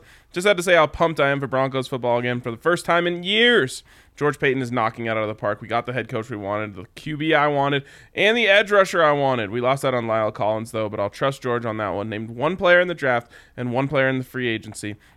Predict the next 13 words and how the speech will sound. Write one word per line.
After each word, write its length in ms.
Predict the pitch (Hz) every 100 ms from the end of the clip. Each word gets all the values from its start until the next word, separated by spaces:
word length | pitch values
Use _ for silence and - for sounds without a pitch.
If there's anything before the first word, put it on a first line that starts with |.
| _
that 120 | 123
you 100 | 107
think 220 | 123 131 120
would 80 |
help 200 | 120 107
the 60 | 107
Broncos 400 | 107 101 107 101
the 80 | 98
most. 440 | 107 110 - -
See 200 | - -
you 160 | 113 110
in 140 | 90
September." 600 | 117 - - 110 110 110